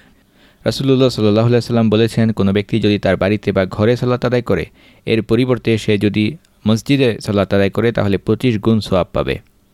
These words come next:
আর যদি সে জামে মসজিদে, অর্থাৎ যেখানে জুমার সালাত হয়, সেই মসজিদে সালাত আদায় করে, তাহলে সে পাঁচশো গুণ সওয়াব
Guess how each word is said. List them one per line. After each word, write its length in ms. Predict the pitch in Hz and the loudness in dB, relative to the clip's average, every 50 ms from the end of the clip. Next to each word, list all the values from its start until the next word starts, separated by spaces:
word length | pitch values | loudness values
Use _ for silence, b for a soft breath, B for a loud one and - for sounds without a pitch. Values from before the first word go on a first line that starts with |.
| _ _ B B B B B B B B B B | _ _ B B B B B B B B B B
আর 140 | 113 107 110 | -2 -2 0
যদি 220 | 107 120 117 120 | 0 0 0 0
সে 160 | - - 120 | 0 -2 0
জামে 300 | 107 113 107 110 135 139 | 0 2 2 2 2 2
মসজিদে, 480 | 139 131 123 - 135 131 123 123 120 - - | 2 0 0 0 0 2 2 2 0 0 -4
অর্থাৎ 280 | 107 101 - - 104 | -6 -4 -2 -2 -2
যেখানে 360 | 98 104 98 - 113 110 107 | 0 -2 0 0 0 2 2
জুমার 260 | 98 101 101 107 117 120 | 2 2 2 2 0 0
সালাত 300 | - 123 117 113 110 - | 0 0 0 0 0 -2
হয়, 180 | - 110 104 | -2 -2 -2
সেই 220 | 98 - 101 101 101 | 0 0 2 2 2
মসজিদে 360 | 104 101 101 127 135 139 127 | 2 2 2 0 0 0 0
সালাত 300 | 120 127 117 113 - 104 | 0 0 0 0 0 0
আদায় 160 | 104 104 101 | 0 0 0
করে, 240 | - 104 104 101 98 | 0 0 0 0 0
তাহলে 280 | - 95 98 101 98 | -2 -2 0 0 -2
সে 160 | 90 - 95 - | -2 -2 -4 -2
পাঁচশো 360 | - - 104 - - 143 127 | -2 -2 -4 -2 -2 -2 0
গুণ 180 | 110 104 95 | 2 0 0
সওয়াব 240 | 90 - 95 95 92 | 0 0 0 0 0